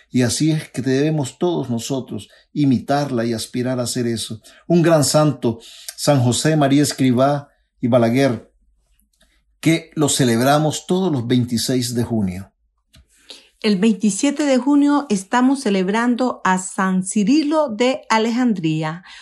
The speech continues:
Speaker 2: obispo y doctor de la Iglesia. Él nació en Egipto alrededor del año trescientos setenta en el seno de una conocida familia cristiana. Él tenía una gran inteligencia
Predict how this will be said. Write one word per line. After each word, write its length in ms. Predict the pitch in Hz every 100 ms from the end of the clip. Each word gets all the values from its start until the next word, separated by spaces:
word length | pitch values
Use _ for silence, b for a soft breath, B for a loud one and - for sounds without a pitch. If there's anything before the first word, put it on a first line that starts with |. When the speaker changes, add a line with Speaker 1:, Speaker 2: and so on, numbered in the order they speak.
| B B -
Speaker 2:
obispo 640 | 202 196 285 294 - 302
y 40 | 269
doctor 520 | 196 - 233 233 214
de 120 | 220
la 120 | 226
Iglesia. 720 | 226 196 156 151 - 160 156 - B B -
Él 160 | 190
nació 360 | 190 190 - 208
en 80 | 170
Egipto 760 | 160 254 285 - - 277 277 277
alrededor 560 | 202 185 180 180 185
del 200 | 185 175
año 320 | 175 208 220
trescientos 720 | 214 185 180 220 220 226 226
setenta 760 | - 170 - 220 233 - 226 240 B B B B -
en 200 | 233 220
el 160 | 202 190
seno 500 | - 285 285 285 262
de 220 | 220 208
una 340 | 226 240 240
conocida 540 | 220 185 185 233 220 220
familia 560 | 196 185 208 220 208
cristiana. 920 | 208 254 - - 170 151 156 165 160 _ _ _ _ b b
Él 180 | 240 240
tenía 640 | 302 302 302 302 302 294 -
una 240 | 262 262 254
gran 340 | 254 269 269
inteligencia 1160 | 262 240 233 196 185 208 196 185 - 165 170